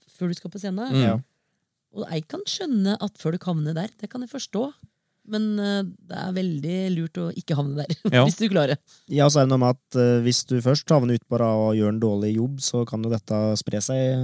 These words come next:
Speaker 3: altså ryktet kan spre seg.
Speaker 1: Ja da. Og det er klart, da, ja, da,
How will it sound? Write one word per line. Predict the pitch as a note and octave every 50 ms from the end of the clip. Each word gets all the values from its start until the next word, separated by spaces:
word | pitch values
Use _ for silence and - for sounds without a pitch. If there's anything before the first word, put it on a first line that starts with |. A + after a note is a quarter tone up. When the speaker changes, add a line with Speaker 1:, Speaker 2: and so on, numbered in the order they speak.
| B2+ B2 C3+
Speaker 3:
altså | D3+ C3 A2+ - B2+
ryktet | B2 B2 - - A#2+ A2+
kan | B2 A#2+
spre | A#2+ B2 A#2 A2 A#2
seg. | D3 D#3 D3+ C3+ B2+ -
Speaker 1:
Ja | E3+ F3
da. | F#3+ G3 F#3 _ _ _ _ _ _ _ _ _ _ _ _ _ _ _ _ _ _ _ _ F#3+ -
Og | -
det | C#3+ -
er |
klart, | - D3 - -
da, | A#2 - - - - C#3+ C#3+ C#3+ - _ _ -
ja, | F#3 F#3 G3 _ _ _ _ _ _ _
da, | - G3+ G3